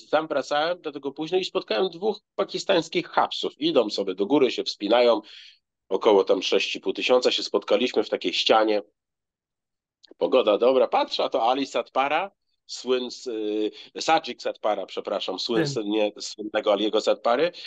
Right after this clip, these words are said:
Speaker 1: i Imtiaz Satpara z jednej wioski, tam znam chłopaków świetnie, się tyle razy już gdzieś tam razem wspinaliśmy. I ja mu-, ja mówię: „Gdzie chłopaki idziecie?” „No, że tam idziemy wynieść, e, aklimatyzacyjnie, trochę coś tam wynieść.” I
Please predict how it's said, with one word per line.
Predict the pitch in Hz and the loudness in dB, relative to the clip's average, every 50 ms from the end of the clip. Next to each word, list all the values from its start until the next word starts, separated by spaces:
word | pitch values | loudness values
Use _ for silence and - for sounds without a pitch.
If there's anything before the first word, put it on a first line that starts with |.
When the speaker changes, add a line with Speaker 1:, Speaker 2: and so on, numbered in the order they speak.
| _ | _
Speaker 1:
i | - 202 202 208 | -8 0 2 4
Imtiaz | 214 196 160 - 135 107 - - - | 4 4 4 2 2 2 2 0 -2
Satpara | - 101 98 - - 95 90 85 85 92 | -2 -2 -2 0 0 0 0 0 -4 -8
z | 110 | -6
jednej | 139 143 127 120 110 101 | -6 -6 -2 -4 -4 -2
wioski, | 110 127 131 120 - - 120 107 | 0 -2 -2 -2 -4 -10 -10 -6
tam | 107 101 101 104 _ - - - - - _ - | -4 -4 -4 -6 _ -14 -20 -20 -20 -20 _ -12
znam | 95 92 101 117 123 123 120 - | -10 -6 0 2 2 2 2 2
chłopaków | - 110 - - 113 110 - 95 - - | 0 0 2 2 0 0 0 -6 -8 -8
świetnie, | - - - 110 117 117 - 110 104 98 98 92 | -10 -6 0 0 0 0 0 0 0 0 0 -2
się | - - 101 92 | -4 -6 -6 -6
tyle | _ - 110 107 95 92 | _ -4 -2 0 0 2
razy | 98 98 98 98 98 | 2 2 2 2 -2
już | 92 92 | -4 -4
gdzieś | 95 104 98 - | -4 -4 -4 -2
tam | 95 95 95 | 0 2 4
razem | 101 98 98 101 92 | 4 4 4 2 -4
wspinaliśmy. | - - - 98 90 92 95 98 107 104 - - 101 98 - - - - _ _ _ _ _ _ _ _ _ | -6 -6 -8 -4 -2 0 0 0 -2 -4 -4 -2 -2 -4 -4 -6 -18 -20 _ _ _ _ _ _ _ _ _
I | - 131 120 120 | -6 -2 2 4
ja | 123 120 120 | 6 6 6
mu-, | 123 127 120 120 131 131 | 6 4 2 2 0 -2
ja | 123 127 123 | 2 2 2
mówię: | 123 123 131 131 131 | 2 4 2 0 0
„Gdzie | 135 151 175 | 0 -2 -4
chłopaki | - 135 127 - 110 101 - 101 | -2 -2 -4 -4 -4 -8 -8 -14
idziecie?” | 98 95 98 90 - - 101 | -14 -10 -10 -10 -8 -6 -2
„No, | 117 160 196 175 | 2 2 2 4
że | 151 151 139 | 2 2 0
tam | 147 139 131 | 2 2 2
idziemy | 123 - 131 123 117 113 107 | 2 2 0 2 2 0 0
wynieść, | - 120 117 104 101 98 - - | 0 -2 0 0 -2 -2 -2 -4
e, | 113 98 101 98 95 95 98 95 98 98 95 | -2 -2 0 0 0 0 0 -2 -4 -4 -6
aklimatyzacyjnie, | 110 - - 127 120 113 107 110 104 117 117 113 165 165 151 135 127 117 | -6 -4 -2 -2 -2 0 -2 -2 -4 -4 -4 -2 -2 -4 -2 -2 -4 -4
trochę | - 110 98 - 98 | -6 -10 -12 -12 -10
coś | - 104 - | -12 -10 -4
tam | - 95 95 | -2 -2 -2
wynieść.” | 98 117 120 120 107 101 98 - - - _ - - - _ _ _ _ _ _ _ _ _ _ | 2 0 2 2 2 -2 -4 -6 -10 -14 _ -20 -20 -20 _ _ _ _ _ _ _ _ _ _
I | - 139 147 110 107 117 135 | -16 -16 -16 -14 -16 -16 -16